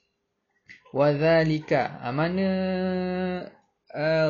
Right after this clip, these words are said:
ghairu qabili lisawm tu? Ha, wa dhalika ni kembali kepada ghairu qabili lisawm. Waktu yang tidak, ai dhalika, ai dhalikal waqtul ghairu qabili lisawm, waktu yang tidak terima puasa itu,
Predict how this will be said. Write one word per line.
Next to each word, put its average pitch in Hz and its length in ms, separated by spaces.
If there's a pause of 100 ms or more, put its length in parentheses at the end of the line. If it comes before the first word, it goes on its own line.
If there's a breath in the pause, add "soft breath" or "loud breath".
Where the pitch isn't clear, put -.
ghairu 170 320
qabili 170 560
lisawm 170 480
tu? 120 240
Ha, 117 160
wa 131 160
dhalika 147 640
ni 185 240
kembali 135 400
kepada 143 640
ghairu 139 400
qabili 131 560
lisawm. - 320 (480)
Waktu 160 640
yang 151 80
tidak, 147 560 (480)
ai 175 320
dhalika, 151 640
ai 151 160
dhalikal 156 480
waqtul 160 400
ghairu 147 360
qabili 151 680 (240)
lisawm, 135 480
waktu 156 400
yang 135 80
tidak 147 320
terima 156 400
puasa 135 240
itu, 143 400